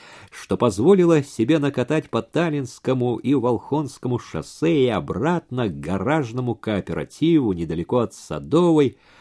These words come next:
упоенная обладанием такого роскошного автомобиля девушка.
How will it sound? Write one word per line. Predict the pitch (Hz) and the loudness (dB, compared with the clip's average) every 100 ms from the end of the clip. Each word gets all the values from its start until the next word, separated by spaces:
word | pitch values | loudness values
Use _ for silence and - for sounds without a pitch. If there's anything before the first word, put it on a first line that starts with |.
| - - - _ _ _ _ | -20 -20 -20 _ _ _ _
упоенная | 117 123 156 233 220 214 202 | 4 8 10 8 6 4 4
обладанием | 196 151 156 160 196 196 190 185 175 147 | 6 6 8 8 6 6 6 6 6 4
такого | 104 117 160 151 | -2 0 2 4
роскошного | 143 139 - - 185 - 160 156 151 | 2 -2 -2 2 2 2 0 4 2
автомобиля | - 123 - - 117 95 90 147 151 135 | 2 -2 -2 -4 -2 0 0 0 0 -2
девушка. | 107 139 143 127 98 - - - | 0 0 0 -4 -10 -14 -20 -20